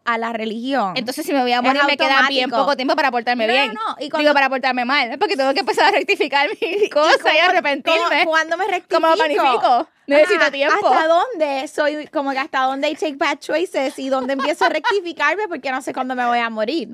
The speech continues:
Speaker 2: I need help.
Speaker 1: Wow.
Speaker 2: I know.
Speaker 1: Yo creo que nos rectificamos en el momento en que nos
Speaker 2: Como los
Speaker 1: convertimos
Speaker 2: cincuenta.
Speaker 1: mamá.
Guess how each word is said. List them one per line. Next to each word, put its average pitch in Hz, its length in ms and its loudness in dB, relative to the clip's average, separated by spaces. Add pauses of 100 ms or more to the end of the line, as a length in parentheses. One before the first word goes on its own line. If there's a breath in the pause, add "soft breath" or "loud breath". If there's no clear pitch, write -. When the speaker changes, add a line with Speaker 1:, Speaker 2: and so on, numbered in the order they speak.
(120)
Speaker 2:
I 262 60 -4
need 262 160 -6
help. 269 400 -4
Speaker 1:
Wow. 302 1000 -4
Speaker 2:
I 214 60 -4
know. 240 400 -2 (240)
Speaker 1:
Yo 262 180 -4
creo 247 160 -6
que 262 80 -6
nos 285 140 -6
rectificamos 240 680 -8
en 226 80 -6
el 226 40 -6
momento 196 320 -8
en 202 60 -10
que 202 80 -6
nos 208 80 -8
Speaker 2:
Como 240 140 -4
los - 80 0
Speaker 1:
convertimos 214 280 -4
Speaker 2:
cincuenta. 294 220 -2
Speaker 1:
mamá. - 160 -10